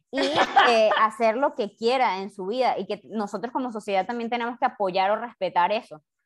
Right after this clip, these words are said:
Speaker 1: O sea,
Speaker 2: Sí.
Speaker 1: porque imagínate qué sería si todos fuéramos unos robots que se dedicaran a la ad-, administración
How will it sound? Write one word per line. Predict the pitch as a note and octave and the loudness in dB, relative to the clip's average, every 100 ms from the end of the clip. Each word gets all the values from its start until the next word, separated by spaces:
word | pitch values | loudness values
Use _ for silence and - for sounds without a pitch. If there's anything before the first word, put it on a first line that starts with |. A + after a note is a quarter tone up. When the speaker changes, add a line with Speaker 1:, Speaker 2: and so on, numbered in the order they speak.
| _ _ - | _ _ -6
Speaker 1:
O | |
sea, | G3 G3+ | 0 0
Speaker 2:
Sí. | G3+ | 0
Speaker 1:
porque | F#3+ G3 F#3+ - | -2 -2 -2 -4
imagínate | F3 F3+ G#3 A3+ A#3 A#3+ C4+ C4+ | -8 -8 -6 -6 -4 -2 -2 -2
qué | G3+ | -4
sería | A#3+ A#3 A#3+ B3+ | -2 0 -2 -2
si | A3+ | -6
todos | G#3 G3+ G#3 | -2 -2 0
fuéramos | A3+ A#3 | -2 -2
unos | B3+ A#3 A3+ | -6 -8 -6
robots | A3 G3 A3+ A#3 _ | -4 -2 -2 -6 _
que | F#3+ | -8
se | G3 | -4
dedicaran | F#3 F3 E3+ F3 G#3 | -4 -2 -2 -2 0
a | G#3 | 0
la | |
ad-, | G3 F#3 - | -2 -4 -8
administración | F#3 F#3+ F3+ F3+ F3+ E3+ A#3 C4+ | -8 -8 -10 -8 -8 -6 -4 -4